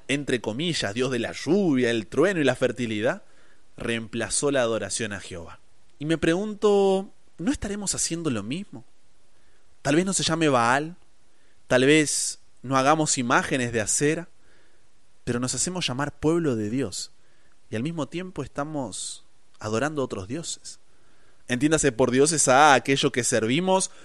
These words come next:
por lo cual vivimos y o nos sacrificamos, y por ende de quien dependen tus emociones, pensamientos, sentimientos, carácter, intelecto, conciencia y voluntad. Ahora,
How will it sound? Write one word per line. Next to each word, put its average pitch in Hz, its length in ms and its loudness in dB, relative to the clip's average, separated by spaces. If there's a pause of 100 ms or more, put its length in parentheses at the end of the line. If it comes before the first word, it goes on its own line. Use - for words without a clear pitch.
(140)
por 139 140 0
lo 123 140 0
cual 147 220 4
vivimos 151 640 0
y 143 160 2
o 165 120 6
nos 160 160 -2
sacrificamos, 135 760 0
y 123 40 -2
por 131 140 2
ende 175 180 0
de 135 140 4
quien 151 200 -2
dependen 170 420 -2
tus 131 180 -4
emociones, 170 560 -2
pensamientos, 151 720 -4
sentimientos, 147 640 -6
carácter, - 460 -2
intelecto, 143 540 -2
conciencia 165 540 -6
y 143 40 -2
voluntad. 101 480 -4 (1500)
Ahora, 135 420 2